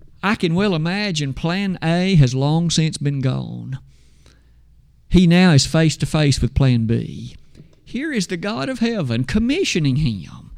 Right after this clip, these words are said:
to go back to the very land he had fled.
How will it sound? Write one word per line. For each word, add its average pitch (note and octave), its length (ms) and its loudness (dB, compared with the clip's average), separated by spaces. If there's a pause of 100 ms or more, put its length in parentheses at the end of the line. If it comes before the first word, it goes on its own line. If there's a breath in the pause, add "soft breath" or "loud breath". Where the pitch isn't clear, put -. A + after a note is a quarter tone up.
(380)
to F3+ 100 4
go C4 260 6
back B3 360 6
to G3+ 100 2
the F#3 80 4
very D4 380 8
land B3+ 360 6
he A3+ 160 4
had G#3 100 -2
fled. B2 640 0